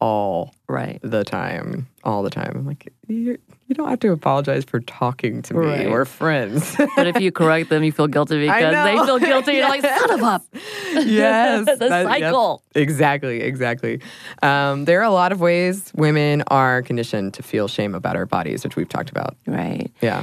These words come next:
Speaker 2: And I think we should also put in here when we talk about shame, we, this was very heteronormative. And obviously, there's a whole other level for those who are in the L G B T Q I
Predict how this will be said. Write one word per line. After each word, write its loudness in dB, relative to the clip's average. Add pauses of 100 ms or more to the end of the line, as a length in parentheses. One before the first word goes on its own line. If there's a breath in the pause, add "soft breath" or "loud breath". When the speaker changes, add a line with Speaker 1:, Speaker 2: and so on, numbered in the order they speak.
(160)
Speaker 2:
And -2
I 0
think 2
we 2
should 2
also 0
put -4
in 0
here 0
when 0
we 0
talk -6
about -2
shame, 0
we, 2 (120)
this -2
was 0
very 0
heteronormative. 0 (440 loud breath)
And 2
obviously, 0
there's 2
a -4
whole 2
other 2
level 2
for 0
those 2
who 0
are 2
in 0
the -2
L 0
G -2
B -4
T -6
Q -2 (160)
I 0